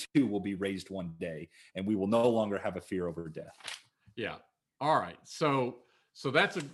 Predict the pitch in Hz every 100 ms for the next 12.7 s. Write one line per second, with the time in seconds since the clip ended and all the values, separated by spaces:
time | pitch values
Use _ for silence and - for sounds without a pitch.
0 | - 156 147 170 170 - 180 180 151 160
1 | 147 165 156 - - 131 117 113 117 -
2 | 151 143 143 - 156 - - - 120 101
3 | 98 110 - - _ - 131 123 120 113
4 | 104 131 123 120 117 - 123 113 107 101
5 | 104 - 123 - - - 143 139 135 120
6 | - 135 123 110 - - 139 131 131 135
7 | 107 127 110 107 107 101 104 101 98 123
8 | 95 - 135 135 - 127 113 - 131 113
9 | 110 113 113 - 110 113 117 113 139 123
10 | 127 123 - 101 98 107 110 135 208 143
11 | 123 101 101 107 - 180 180 101 - 120
12 | 104 92 90 - 82 82 95